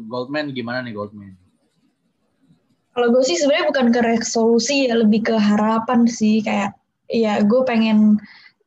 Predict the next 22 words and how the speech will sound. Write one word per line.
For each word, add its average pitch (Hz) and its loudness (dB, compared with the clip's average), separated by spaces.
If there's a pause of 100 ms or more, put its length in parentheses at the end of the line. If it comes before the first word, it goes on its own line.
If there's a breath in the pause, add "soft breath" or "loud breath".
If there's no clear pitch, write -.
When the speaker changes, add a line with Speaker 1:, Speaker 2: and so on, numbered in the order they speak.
Speaker 2:
eh, 214 0
tahun 208 2
dua 208 2
ribu 202 2
dua 208 2
puluh 208 2
satu 202 0
itu 226 -2
tuh 233 0
lebih 208 4
baik 190 -2
gitu 202 -2
daripada 202 0
tahun 190 0
dua 190 2
ribu 185 2
dua 185 2
puluh. 180 -2
Karena, 202 -4 (960 soft breath)
duh, 226 0
jujur 220 0
sumpah 233 0